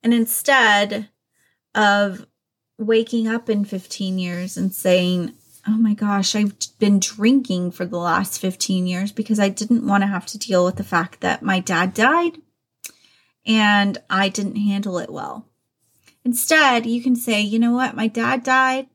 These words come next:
He lived a great life. He instilled some great wisdom on me,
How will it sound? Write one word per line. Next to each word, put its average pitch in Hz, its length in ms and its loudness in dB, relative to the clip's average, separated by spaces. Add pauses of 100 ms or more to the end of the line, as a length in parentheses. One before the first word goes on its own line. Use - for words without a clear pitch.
(400)
He 262 160 -4
lived 247 200 2
a 233 60 4
great 208 400 -2
life. 190 560 -2
He - 240 0
instilled 214 500 0
some 190 240 -6
great 196 400 -2
wisdom 226 480 0
on 269 220 4
me, 269 340 0